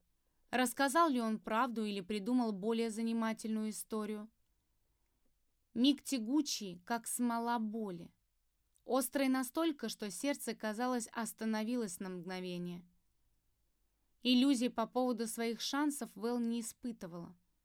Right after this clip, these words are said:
Достучаться до Раза показалось со всей ясностью невозможным,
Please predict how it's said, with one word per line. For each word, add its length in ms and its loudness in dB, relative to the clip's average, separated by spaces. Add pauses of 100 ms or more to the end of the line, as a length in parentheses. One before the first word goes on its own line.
(840)
Достучаться 800 0
до 180 0
Раза 440 -2 (420)
показалось 640 2
со 140 -2
всей 360 0
ясностью 680 -2
невозможным, 800 0